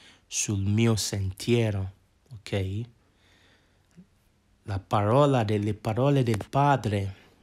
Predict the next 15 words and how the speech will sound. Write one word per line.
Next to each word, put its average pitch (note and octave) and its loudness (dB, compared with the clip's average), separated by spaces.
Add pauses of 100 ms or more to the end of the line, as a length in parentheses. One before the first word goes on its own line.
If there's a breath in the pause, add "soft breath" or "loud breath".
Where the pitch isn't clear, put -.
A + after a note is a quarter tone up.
(100)
è - -8
una B2 2
lampada A2+ 0
a G2+ -2
coloro G2+ -2 (440 soft breath)
che G2+ -6
fanno A#2 0
tesoro A2 0
di G2 -4
queste, G2 -6
queste G2+ -6
parole. F#2 -4 (400 loud breath)
E - -8
queste A#2+ 0
parole A2+ 0